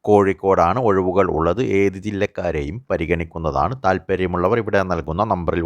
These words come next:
WhatsApp-ലേക്ക് ബയോഡാറ്റ അയക്കുക. നമ്പർ സെവൻ ഫൈവ് സിക്സ് സീറോ എയ്റ്റ്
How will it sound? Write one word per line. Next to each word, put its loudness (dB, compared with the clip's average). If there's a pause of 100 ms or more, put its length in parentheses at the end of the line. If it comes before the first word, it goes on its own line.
WhatsApp-ലേക്ക് 0
ബയോഡാറ്റ -2
അയക്കുക. -4 (560)
നമ്പർ 2
സെവൻ 0
ഫൈവ് 2
സിക്സ് -8
സീറോ 4
എയ്റ്റ് -4